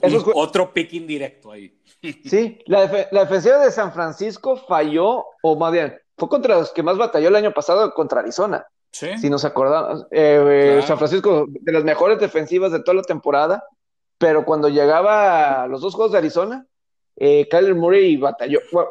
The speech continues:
Speaker 1: fue cu-, los mejores partidos de Murray, y ahí fue donde, ah, puede ser un buen quarterback, eh,
Speaker 2: Sí,
Speaker 1: Kyler
Speaker 2: como
Speaker 1: Murray.
Speaker 2: que la, la prensa lo empezó a tomar un poco más en serio.
Speaker 1: Sí,
Speaker 2: El
Speaker 1: sí, como que fue valida-, fue validado para mí esos dos juegos que tuvo Murray,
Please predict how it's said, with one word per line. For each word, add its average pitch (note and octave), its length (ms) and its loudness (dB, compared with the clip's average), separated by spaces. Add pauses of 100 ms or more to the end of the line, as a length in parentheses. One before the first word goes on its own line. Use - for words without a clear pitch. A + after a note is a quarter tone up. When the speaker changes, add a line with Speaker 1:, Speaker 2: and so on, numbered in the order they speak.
Speaker 1:
fue F3 220 -2
cu-, G#3 240 -2
los E3+ 160 2
mejores F3 240 -2
partidos F#3 260 -2
de E3 80 0
Murray, E3 280 2
y D3 40 4
ahí D#3 140 2
fue F3 100 0
donde, D#3+ 240 0 (100)
ah, D#3+ 220 -6
puede E3 160 2
ser E3 140 0
un D#3+ 80 -4
buen D#3+ 140 -2
quarterback, D#3 380 0 (520)
eh, C3+ 220 2
Speaker 2:
Sí, F3+ 40 -2
Speaker 1:
Kyler D#3 220 2
Speaker 2:
como D#3+ 200 2
Speaker 1:
Murray. C3+ 100 -4
Speaker 2:
que C3+ 140 -4
la, C3 340 -8
la C3 220 -8
prensa C#3+ 300 -12
lo D#3+ 80 -12
empezó C#3 260 -16
a C3+ 60 -14
tomar C#3 180 -18
un C#3 80 -18
poco C#3 200 -18
más C3 160 -20
en C3 80 -20
serio. A2+ 300 -16 (640)
Speaker 1:
Sí, C#3+ 100 -10
Speaker 2:
El D#3+ 200 0
Speaker 1:
sí, E3 240 0
como D#3 160 -4
que D#3+ 340 2 (340)
fue A3 200 0
valida-, G#3 440 0
fue G#3+ 140 -4
validado G3+ 680 0
para E3 160 -4
mí E3+ 140 -8
esos F3 180 -10
dos E3+ 140 -6
juegos F3 240 -6
que E3 140 -4
tuvo D#3 840 0 (160)
Murray, E3+ 260 0